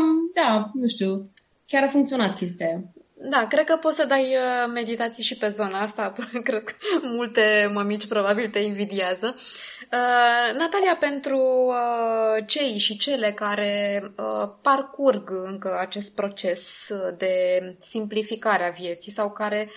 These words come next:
Speaker 2: și-ar dori, să zicem, o, o viață un pic mai, uh,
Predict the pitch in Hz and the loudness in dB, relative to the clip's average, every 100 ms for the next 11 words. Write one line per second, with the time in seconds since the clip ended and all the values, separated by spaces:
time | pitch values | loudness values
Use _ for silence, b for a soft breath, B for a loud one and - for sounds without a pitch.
0 | B B B - 254 220 208 226 220 196 | B B B 0 4 4 2 2 0 -2
1 | - 175 170 - 180 175 175 175 B B | -6 -8 -8 -8 -10 -8 -6 -6 B B
2 | B - 220 240 240 240 226 226 220 214 | B -6 0 0 0 -2 -4 -6 -4 -4
3 | 208 208 | -2 -2